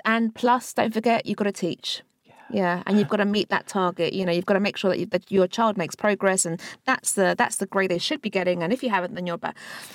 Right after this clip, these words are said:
Speaker 1: There's a huge amount of pressure that we're putting on our teachers to be everything, and I think, um, yeah, just we acknowledge that. Students acknowledge you. Um, thank you, um,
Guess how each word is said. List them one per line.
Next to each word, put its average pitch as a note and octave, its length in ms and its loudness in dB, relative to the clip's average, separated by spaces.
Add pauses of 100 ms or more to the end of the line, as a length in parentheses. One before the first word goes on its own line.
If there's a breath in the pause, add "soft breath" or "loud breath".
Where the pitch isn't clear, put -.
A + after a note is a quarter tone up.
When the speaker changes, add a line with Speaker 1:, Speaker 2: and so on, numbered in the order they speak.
(120)
Speaker 1:
There's B3+ 120 0
a A#3+ 40 2
huge - 400 4
amount A#3+ 220 0
of F#3+ 60 -6
pressure G3 280 -2
that G3 80 2
we're F3+ 100 -2
putting G#3 240 -2
on F3+ 80 2
our F3 100 0
teachers F3+ 640 0 (140)
to A3 120 2
be G#3+ 340 -2 (200)
everything, F3 600 0
and F#3+ 180 -2
I F#3+ 40 2
think, A#3+ 320 0
um, G#3+ 360 4 (1000 loud breath)
yeah, A#3+ 240 4
just - 500 -2 (1600)
we A#3 180 4
acknowledge A3+ 580 2
that. - 520 0 (140)
Students A#3+ 540 2
acknowledge B3+ 540 4
you. C#4+ 400 2 (500 loud breath)
Um, G3+ 220 4
thank B3+ 500 0
you, E4+ 360 0 (540 soft breath)
um, G#3 440 2